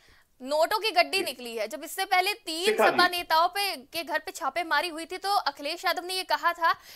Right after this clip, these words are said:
Speaker 1: कि हमने कुछ गलत नहीं किया, जब कुछ मिलेगा तब इसके ऊपर कार्रवाई होगी, तब हम कुछ कहेंगे, और किच-, कितना भी कुछ कर लिया जाए, आईडी हो या
Speaker 2: शिखा जी।
Speaker 1: ईडी हो, किसी की भी जांच हो,
Speaker 2: जी, जी, मैं आपकी
Speaker 1: लेकिन
Speaker 2: बात से
Speaker 1: साइकिल
Speaker 2: सहमत
Speaker 1: की
Speaker 2: हूँ।
Speaker 1: रफ्तार कम नहीं होगी। लेकिन जो ये
Speaker 2: नहीं होगी,
Speaker 1: नोट की
Speaker 2: बिल्कुल।
Speaker 1: गड्डी निकल रही है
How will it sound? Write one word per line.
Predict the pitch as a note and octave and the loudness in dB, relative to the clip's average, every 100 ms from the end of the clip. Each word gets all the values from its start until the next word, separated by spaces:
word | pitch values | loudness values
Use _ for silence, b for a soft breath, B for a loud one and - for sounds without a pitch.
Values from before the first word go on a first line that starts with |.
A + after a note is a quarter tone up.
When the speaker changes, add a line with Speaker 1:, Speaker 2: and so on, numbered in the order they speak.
| B G4 | B 0
Speaker 1:
कि | A4+ | 2
हमने | G4+ F#4 A4 | 2 0 0
कुछ | A4 F4+ | -2 2
गलत | F4+ F#4 | 4 4
नहीं | F#4+ | 0
किया, | F4 F#4+ | 0 0
जब | F#4+ F#4 | 0 -4
कुछ | G4+ G4 | -8 -6
मिलेगा | D#4 D#4 F#4+ F4+ F#4+ b b b _ | -4 0 2 6 4 b b b _
तब | F#4+ G4+ | 6 6
इसके | G#4 - G4+ | 2 0 0
ऊपर | G4 G4+ F#4+ | 6 8 8
कार्रवाई | F#4+ D#4 D#4 E4 F4+ | 6 4 6 4 2
होगी, | F4 | 0
तब | - D#4+ | 0 0
हम | E4 E4 | 0 -6
कुछ | F4+ | -6
कहेंगे, | - D#4+ E4+ F4+ | -2 0 0 6
और | G4 G4+ | 6 6
किच-, | - F4 F4 - C4 | 0 -8 -8 -10 -6
कितना | E4 F#4+ A4+ | 0 4 4
भी | G#4 | 2
कुछ | G4+ | -2
कर | F#4 E4+ | 2 4
लिया | E4+ | 4
जाए, | E4+ E4 F4 | 6 8 8
आईडी | C#4+ D4 D#4 F4 | 6 6 4 -2
हो | F#4 F4 | -2 0
या | F4+ | 2
Speaker 2:
शिखा | D#4 | 2
जी। | C#4+ | 0
Speaker 1:
ईडी | D4 F4 | 0 -2
हो, | F4+ | -2
किसी | F#4 F4 G4 | -4 -8 -8
की | G4 | -6
भी | G4 | -4
जांच | C4+ D4 F4+ F4+ | 4 6 6 4
हो, | D#4+ F#4+ | 2 4
Speaker 2:
जी, | A#3+ | 4
जी, | - | 4
मैं | B3+ B3+ | 6 8
आपकी | E4+ | 8
Speaker 1:
लेकिन | - | 6
Speaker 2:
बात | A3 G4 | 6 8
से | |
Speaker 1:
साइकिल | F#4+ F#4+ | 8 8
Speaker 2:
सहमत | G#4+ - | 2 0
Speaker 1:
की | |
Speaker 2:
हूँ। | A4+ | 0
Speaker 1:
रफ्तार | F4 - D#4 D#4+ A4 - | 0 4 6 6 2 4
कम | F4+ | 4
नहीं | F4 D#4 C#4+ C4 | 4 -2 -4 -6
होगी। | A3+ G#3+ G#3 b b | -8 -10 -16 b b
लेकिन | D4+ G4+ G#4 | -2 -2 -2
जो | G#4+ | 2
ये | F#4 | 6
Speaker 2:
नहीं | D#4+ | 6
होगी, | B3 C#4+ | 4 -4
Speaker 1:
नोट | - E4+ F#4 | 0 2 2
की | |
Speaker 2:
बिल्कुल। | E4+ G#4+ E4+ | 2 4 4
Speaker 1:
गड्डी | C#4+ F#4+ | 4 -4
निकल | F#4 E4 | 0 0
रही | D#4+ D#4 D#4 | 2 0 -2
है | D4 C#4+ | -6 -6